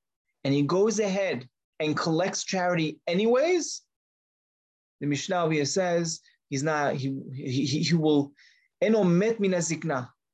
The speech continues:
right? He won't reach, he won't die in old age until he actually needs to go ahead and collect.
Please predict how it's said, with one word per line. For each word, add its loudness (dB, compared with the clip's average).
right? -2
He -4
won't 2
reach, -2
he -6
won't 0
die 2
in -2
old 2
age -2
until 0
he 2
actually -2
needs 2
to -6
go -2
ahead -4
and -4
collect. -12